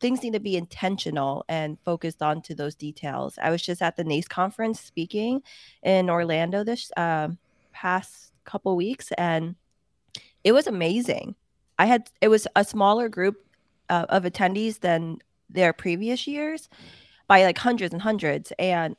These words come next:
I, it was my first conference I've ever attended with that group. And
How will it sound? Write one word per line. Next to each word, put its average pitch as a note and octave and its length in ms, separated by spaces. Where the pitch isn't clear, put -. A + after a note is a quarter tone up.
I, G3 360
it A3 120
was G#3+ 120
my F#3 100
first G#3 260
conference F#3+ 400
I've F#3+ 140
ever E3 260
attended E3 360
with D#3+ 100
that D3+ 220
group. D#3 380
And D#3+ 600